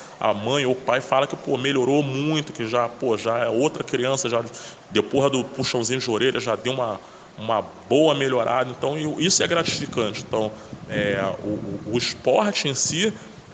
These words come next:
ele é um complemento da educação que vocês passam em casa para os seus filhos. Então, conheçam, conheçam não só a capoeira, né? Eu não vou só puxar sardinha pra, pro, pro meu esporte, mas eu vou puxar sardinha pra todo esporte,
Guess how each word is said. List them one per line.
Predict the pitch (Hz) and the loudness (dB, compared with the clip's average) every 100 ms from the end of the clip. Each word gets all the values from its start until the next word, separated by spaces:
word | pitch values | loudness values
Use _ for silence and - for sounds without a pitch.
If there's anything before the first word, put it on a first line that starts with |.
| - - | -12 -2
ele | 123 | 0
é | |
um | 147 | 0
complemento | - 175 175 170 151 185 | 0 -2 0 0 0 -2
da | 180 | -2
educação | 190 190 208 175 - 180 | -2 -2 0 2 0 -2
que | 190 | -4
vocês | 180 - 175 - | -2 -2 -2 -2
passam | - 147 - | 0 2 2
em | 143 | -2
casa | - 131 131 | 0 0 0
para | 117 120 | 0 0
os | |
seus | - 110 | 0 -4
filhos. | - 104 104 104 | -4 -4 -4 -6
Então, | 101 120 123 - - - - | -2 -2 -2 -8 -18 -8 0
conheçam, | 196 190 196 190 117 95 - - - | 2 4 4 2 -2 -6 -10 -18 -10
conheçam | 139 139 156 151 135 | -6 -2 -2 -2 -2
não | 156 | -4
só | 160 151 | -2 -2
a | |
capoeira, | 147 - - 127 143 104 - - - - | -4 -6 -4 -2 0 -2 -6 -16 -20 -12
né? | 101 | -4
Eu | 113 113 | -2 0
não | 110 | 0
vou | 139 | 0
só | 135 151 | 2 -2
puxar | - - 143 | -2 0 0
sardinha | - 127 113 123 127 | 2 0 0 -2 -2
pra, | - | -2
pro, | 113 - 104 | -4 -6 -8
pro | 120 | -4
meu | 120 | -4
esporte, | - - 110 110 - 98 | -2 2 2 2 -4 -4
mas | 101 113 | -2 -2
eu | |
vou | 110 135 | -2 -4
puxar | - 185 - | -4 -6 0
sardinha | - 190 175 202 | 2 2 0 -4
pra | 202 | -8
todo | - 190 170 | 0 0 0
esporte, | - 131 127 117 | -2 2 2 2